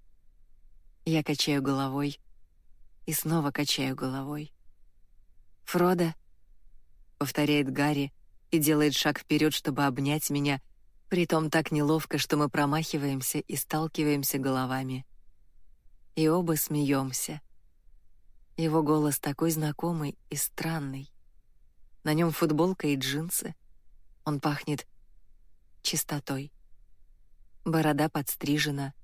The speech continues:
волосы, прикрытые бейсболкой, короткие. У него появились морщины вокруг глаз, но в основном он выглядит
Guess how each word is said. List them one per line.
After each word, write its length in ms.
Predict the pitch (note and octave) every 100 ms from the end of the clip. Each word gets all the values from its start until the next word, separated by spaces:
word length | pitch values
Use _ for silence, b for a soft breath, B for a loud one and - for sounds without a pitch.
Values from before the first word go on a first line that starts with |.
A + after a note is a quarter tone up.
| - - - - -
волосы, 520 | D#3 D3+ D3+ D3+ -
прикрытые 600 | C#3+ D3 - D3+ - D3
бейсболкой, 720 | C3+ C#3+ C3 C3+ C#3+ D3 D3 D3
короткие. 800 | D3+ D3 C#3 - - C3+ C#3+ D#3 - - - - - _ - - -
У 60 | F3
него 260 | E3+ E3+
появились 540 | E3 D#3+ D#3 D#3 D3 D3
морщины 480 | C#3+ C#3+ - D3+
вокруг 340 | C#3+ C#3+ D3+ C#3
глаз, 340 | C#3+ D3+ - - - - - -
но 120 | D#3
в 20 |
основном 520 | D#3 D#3 D3 D3 F#3+ E3
он 180 | E3 D3+
выглядит 400 | E3 E3 D#3